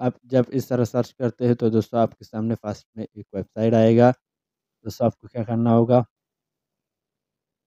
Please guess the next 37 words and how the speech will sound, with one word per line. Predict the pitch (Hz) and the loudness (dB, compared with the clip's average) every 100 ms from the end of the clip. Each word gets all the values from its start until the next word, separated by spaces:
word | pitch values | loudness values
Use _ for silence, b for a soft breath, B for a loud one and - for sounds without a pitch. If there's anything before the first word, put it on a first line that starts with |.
| _ _ - | _ _ -10
दोस्तों, | 113 107 113 | -8 -4 -2
अभी | 110 | 0
हम | 113 | 2
नीचे | 110 113 110 113 | 2 2 0 -6
चेक | 117 110 | -6 -6
करते | 113 - 117 | -6 -8 -6
हैं, | 104 117 - | -4 -4 -2
आपको | 113 - 117 | -2 -2 -6
क्या | 135 120 | -4 -2
करना | 127 123 | 0 2
होगा, | 123 120 | 6 6
फर्स्ट | 127 120 - | 4 0 0
में | 127 | 0
एक | 120 - _ _ _ _ - | 0 -2 _ _ _ _ -20
TikTok | - 143 135 139 | -6 0 4 6
आएगा, | 139 135 135 | 8 8 6
तो | 127 | 6
आपको | 120 123 | 2 -2
क्या | - 123 | -6 -4
करना | 139 139 | 2 4
होगा, | 135 127 120 | 6 4 0
इस | 113 | -12
TikTok | - 113 127 123 - | -12 -6 0 0 2
को | |
यहाँ | 123 117 | 2 2
से | 110 _ 127 | 0 _ -10
डाउनलोड | 117 104 101 104 98 | -6 -2 2 4 2
करना | - 101 101 101 | 0 -10 -4 0
होगा, | 98 104 | 2 2
अपने | 95 _ _ _ _ - 123 | 0 _ _ _ _ -8 -4
TikTok | 127 - 131 | -4 2 2
को | - 131 | 2 2
यहाँ | 127 | 2
से | - | 0
डिलीट | 120 120 135 | -6 -2 0
करना | - 135 135 135 | 0 -2 4 8
होगा। | 135 131 143 | 8 8 6